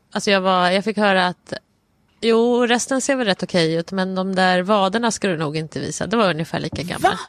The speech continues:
Speaker 1: Ja.
Speaker 2: Och vad det, vad var det för fel på dem enligt den
Speaker 1: De
Speaker 2: människan
Speaker 1: var
Speaker 2: som
Speaker 1: för tjocka.
Speaker 2: Ja,
Speaker 1: Mm.
Speaker 2: min dröm.
Speaker 1: Men du tänker att man går ett helt liv så här och d-, inte vill ha byxkjol eller så,
Speaker 2: Ja.
Speaker 1: bara för att någon säger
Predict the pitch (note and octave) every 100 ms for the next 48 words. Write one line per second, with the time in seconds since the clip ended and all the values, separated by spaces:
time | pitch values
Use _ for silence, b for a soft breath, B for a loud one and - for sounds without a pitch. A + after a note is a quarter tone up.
0 | - D#3+ F3 F3+ _ _ _ _ _ -
1 | D4 D#4 D4+ C#4+ D4 C#4 C4+ C#4 C4 C4+
2 | B3 C4 A3 F3+ F#3+ G3+ G3+ F#3 F3 F#3
3 | A#3 A#3+ B3 A#3+ F#3 A3 G#3 G3 F#3+ -
4 | - - F#3+ - - - - _ - F3
5 | D#3+ D#3 D#3+ G#3 G#3 F3+ E3 F#3+ D#3 D#3+
6 | B B B - C#4 C#4+ F#4+ F#4 D#4+ A3+
7 | A3 G3+ F#3+ F3+ F3 F3 D#3+ - B3 A3
8 | - F3+ D3+ C#3 - _ - F#3+ E3 _
9 | - E3+ - - G#3 E3+ _ - E3 E3
10 | D#3 D#3 D#3+ - - - - - D#3+ C#3+
11 | F3 E3 E3 - A3 A3 G3 F3 E3 -
12 | F3 F3+ D#3+ D#3+ E3+ - D#3+ D3 D3+ D3+
13 | E3